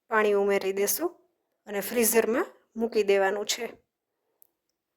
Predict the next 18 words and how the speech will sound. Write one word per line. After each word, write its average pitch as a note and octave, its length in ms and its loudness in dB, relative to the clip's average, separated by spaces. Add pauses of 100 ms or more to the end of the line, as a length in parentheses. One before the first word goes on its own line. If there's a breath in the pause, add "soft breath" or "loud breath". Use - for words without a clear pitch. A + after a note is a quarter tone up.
(440)
આઈસ B3+ 340 4
ક્યુબની A#3+ 360 2
જેમ B3 340 0 (440 soft breath)
જામી C4+ 280 2
જાય G#3+ 240 2
એટલે G3+ 340 -8
આપણે G#3 340 0 (920)
ગમે C#4+ 260 4
ત્યારે, B3+ 320 4
જ્યારે A3+ 340 2
તમારે A3 380 -2
ઘરમાં A3 380 -4
લીમડો A3 340 2
ના C4+ 240 2
હોય G#3 300 0
અને G3+ 320 -2
જરૂર A3 400 2
હોય A#3 280 4